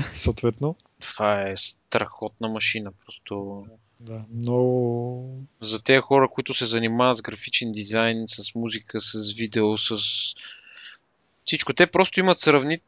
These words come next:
Speaker 2: на един от царовете имат сравни-, а, правят сравнение с, а, Full H D, който е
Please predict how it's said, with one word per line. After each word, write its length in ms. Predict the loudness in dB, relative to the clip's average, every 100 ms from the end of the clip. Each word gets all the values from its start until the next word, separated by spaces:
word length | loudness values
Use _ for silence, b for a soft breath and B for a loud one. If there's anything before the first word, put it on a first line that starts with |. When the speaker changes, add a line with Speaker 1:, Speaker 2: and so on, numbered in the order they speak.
| -8
Speaker 2:
на 640 | -4 -2 0 4 6 6
един 360 | 4 0 -2 -2
от 100 | 4
царовете 400 | 6 6 4 2
имат 180 | -2 -2
сравни-, 540 | -4 -2 -2 -2 -4 -2
а, 180 | -2 -4 2
правят 240 | 4 4
сравнение 440 | 2 -4 -2 -2 -2
с, 120 | -6 -8 -10 -12 -6
а, 20 | -2 0 0 -2
Full 300 | 2 6 6
H 160 | 6 4
D, 120 | 2
който 320 | 4 2 8
е 320 | 8 8 6